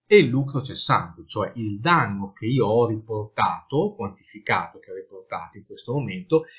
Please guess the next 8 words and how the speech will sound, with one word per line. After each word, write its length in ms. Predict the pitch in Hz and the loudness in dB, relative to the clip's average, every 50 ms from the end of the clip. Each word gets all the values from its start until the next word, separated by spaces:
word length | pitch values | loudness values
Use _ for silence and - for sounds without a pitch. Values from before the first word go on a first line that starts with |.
| - - _ _ _ _ - | -20 -20 _ _ _ _ 2
e 180 | 247 240 214 | 4 6 8
il 220 | 156 135 165 196 202 | 8 6 6 6 6
lucro 580 | 202 202 190 180 160 175 - 196 202 202 202 | 6 6 4 2 0 0 2 2 2 2 2
che 140 | - - 175 | 2 4 6
io 480 | 180 196 196 - 214 214 214 190 156 147 | 6 6 6 4 0 0 4 6 6 6
avrei 340 | 147 147 165 160 135 135 | 6 6 6 4 6 6
ragionevolmente 880 | 135 151 151 147 156 151 156 156 156 190 196 175 147 147 180 196 196 170 | 4 4 4 2 4 4 6 6 6 6 4 4 4 4 4 2 0 -4
ottenuto. 720 | 117 104 - - 110 139 147 120 101 101 - 87 - _ | -6 -6 -8 -8 -4 -2 -2 -2 -2 -6 -14 -20 -20 _